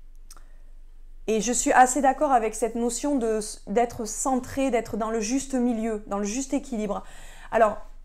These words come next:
je tiens à rajouter, euh, ma touche à l'édifice. Euh, je pense que c'est bien d'être centré, mais je pense que c'est,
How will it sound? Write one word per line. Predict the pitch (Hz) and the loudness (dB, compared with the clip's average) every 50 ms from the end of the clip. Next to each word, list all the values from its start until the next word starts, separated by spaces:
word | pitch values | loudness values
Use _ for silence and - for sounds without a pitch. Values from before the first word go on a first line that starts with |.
| - - - - - - - - | -16 -18 -18 -18 -18 -14 -10 -6
je | 202 214 240 | -4 -4 -2
tiens | 220 311 320 320 | 0 0 2 2
à | 285 254 | 2 2
rajouter, | 240 262 269 254 233 262 254 262 277 294 302 330 339 - - - | 4 4 4 4 4 2 0 0 2 2 2 2 0 0 2 4
euh, | 240 220 214 214 214 214 208 208 202 196 - - | 4 6 8 8 8 8 6 6 4 2 -2 -4
ma | 208 214 220 220 | -2 -2 -2 0
touche | 220 302 285 - - | 0 -2 -2 0 2
à | 226 | 2
l'édifice. | 214 214 190 202 208 214 - 311 311 311 - - - - - - - - - - - | 2 2 0 -2 -4 -2 -2 -2 -2 0 -2 -4 -6 -8 -10 -14 -14 -14 -14 -4 0
Euh, | 196 208 202 202 196 196 196 196 196 - - - - - - - - - - - - - - - - - - - - - - - - 202 | 2 4 4 4 2 0 -2 -4 -4 -6 -8 -12 -16 -16 -16 -16 -16 -16 -16 -16 -16 -16 -16 -16 -16 -16 -16 -18 -18 -16 -16 -12 -8 -6
je | 196 190 254 | -2 0 0
pense | 254 262 302 311 302 302 | 2 2 2 2 2 0
que | - 254 | -2 -4
c'est | - - 254 226 | -2 -2 -2 0
bien | 202 254 262 254 | 0 0 2 2
d'être | 254 247 247 | 2 0 0
centré, | - 262 233 226 226 - 294 311 | 0 -2 -2 -2 -2 -2 0 2
mais | 320 277 254 | 2 2 2
je | - 247 240 | 2 0 0
pense | 240 277 294 330 320 - | 2 2 2 2 0 -2
que | - 262 | -4 -4
c'est, | 233 - - 247 220 - - | -4 -2 -2 -2 -2 -2 -4